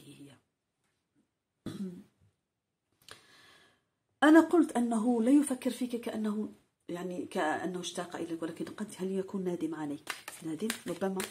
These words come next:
لا ندري. آه، لا أريد أن أستبق البطاقات، ولكن هو لا أراه نادم عليك أنت شخصيًا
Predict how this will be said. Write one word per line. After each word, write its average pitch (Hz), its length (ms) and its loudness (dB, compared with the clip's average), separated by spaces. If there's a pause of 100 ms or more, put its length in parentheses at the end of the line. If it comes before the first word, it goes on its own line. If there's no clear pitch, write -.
(140)
لا 180 100 0
ندري. 226 380 4 (1200)
آه، 196 320 0
لا 220 200 0
أريد 214 220 2
أن 190 140 -2
أستبق 196 580 -6
البطاقات، 170 920 -6
ولكن 185 380 -8
هو 208 300 -4 (280)
لا 226 300 -4
أراه 220 180 -2
نادم 208 480 -2
عليك 190 420 -6 (680)
أنت 302 300 6
شخصيًا 262 680 -4